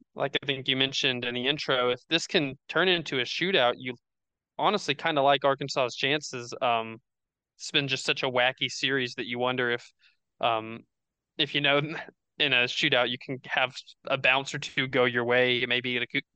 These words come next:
get a few turnovers defensively, um, and see where you go from there. But Ole Miss is really good. Um, they definitely still have a shot to, you know, the West is still up for grabs. If Alabama drops a game, um, and things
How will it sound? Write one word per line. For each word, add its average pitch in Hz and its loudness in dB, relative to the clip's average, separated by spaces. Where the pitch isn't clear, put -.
get 143 0
a - 0
few 131 -4
turnovers 123 0
defensively, 117 -2
um, 117 0
and 143 -4
see 139 -2
where 123 4
you 123 2
go 120 4
from 120 -6
there. 120 2
But 117 0
Ole 156 8
Miss 151 4
is 127 -6
really 120 2
good. 117 0
Um, 110 -6
they 135 0
definitely 135 2
still - 0
have 117 2
a 113 -4
shot 127 4
to, 117 -2
you 135 0
know, 120 2
the 117 0
West 123 2
is 131 0
still 123 2
up 120 -2
for 127 -4
grabs. 127 2
If 123 -2
Alabama 131 2
drops 120 0
a 143 0
game, 120 -2
um, 113 -4
and 131 -2
things 127 0